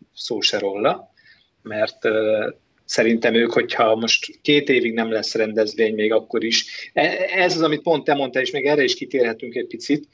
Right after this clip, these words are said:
hogy ugye ők ne-, nem kell, hogy kifizessék elvileg a bunyósokat, azokat se, akik ezt a hármat lemondtak. De elvileg ő nekik úgy van a szerződésük, hogy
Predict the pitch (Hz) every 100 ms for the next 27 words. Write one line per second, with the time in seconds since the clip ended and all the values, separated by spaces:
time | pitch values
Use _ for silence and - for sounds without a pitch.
0 | - - _ - 123 120 127 123 123 143
1 | 147 - 156 147 135 117 131 123 117 110
2 | - 113 104 113 107 104 101 101 - 104
3 | 104 101 95 110 - 101 _ - _ _
4 | 131 123 110 107 - 107 120 110 107 -
5 | 113 117 101 92 - - - 127 101 95
6 | 78 - - - - - _ _ _ -
7 | 139 135 139 135 143 156 135 135 - -
8 | _ _ 151 123 107 104 139 127 135 127
9 | 123 131 127 - 127 123